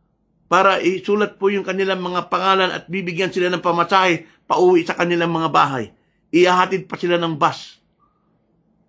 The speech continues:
Huwag na po kayong mag-abroad kung hindi nyo kaya.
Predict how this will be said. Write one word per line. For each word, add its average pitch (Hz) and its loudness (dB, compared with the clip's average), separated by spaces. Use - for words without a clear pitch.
Huwag 247 0
na 311 4
po 285 0
kayong 269 6
mag-abroad 196 0
kung 233 2
hindi 240 2
nyo 220 2
kaya. 147 0